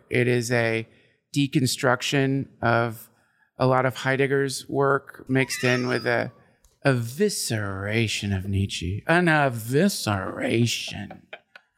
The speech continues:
of Nietzsche. And it, with a, with a little sprinkle of Kierkegaard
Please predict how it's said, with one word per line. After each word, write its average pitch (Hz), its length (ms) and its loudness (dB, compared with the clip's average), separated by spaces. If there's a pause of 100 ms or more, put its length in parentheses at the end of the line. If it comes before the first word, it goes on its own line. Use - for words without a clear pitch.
(180)
of 110 160 4
Nietzsche. 110 640 0 (480)
And - 140 4
it, - 160 0 (540)
with 151 160 0
a, 147 220 0 (720)
with - 160 2
a 220 80 4
little 240 380 2 (360)
sprinkle 214 760 -2
of 139 280 -2
Kierkegaard 143 880 0